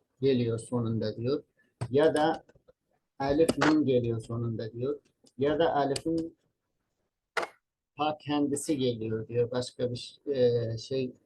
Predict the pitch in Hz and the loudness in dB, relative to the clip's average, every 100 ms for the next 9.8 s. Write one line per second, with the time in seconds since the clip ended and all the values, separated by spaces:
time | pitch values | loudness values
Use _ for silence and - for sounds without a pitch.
0 | - 127 120 123 127 120 135 120 113 120 | -12 -4 -4 -4 -6 -6 -4 -4 -4 -4
1 | 113 113 - 120 123 113 - _ _ _ | -4 -6 -6 -6 -6 -10 -16 _ _ _
2 | 127 127 - 123 117 123 135 127 - 120 | -4 -4 -2 -2 0 0 0 -2 -4 -4
3 | 139 147 - 127 123 117 135 123 139 120 | -2 -4 -4 -2 -2 -4 -8 -6 -2 -2
4 | 110 127 127 131 123 113 120 113 113 110 | -2 -4 -6 -4 -4 -4 -10 -12 -10 -8
5 | 113 113 113 _ 117 110 110 _ _ _ | -8 -8 -10 _ -4 -4 -8 _ _ _
6 | _ _ _ 120 117 104 110 - 123 160 | _ _ _ -2 0 -2 -4 -4 -2 -2
7 | - - _ _ _ _ _ _ _ 120 | -6 -14 _ _ _ _ _ _ _ -6
8 | 120 120 143 147 135 127 143 147 147 143 | -4 0 2 2 2 -2 -2 2 2 2
9 | 143 139 120 120 110 113 120 | 2 0 0 -4 -8 -4 0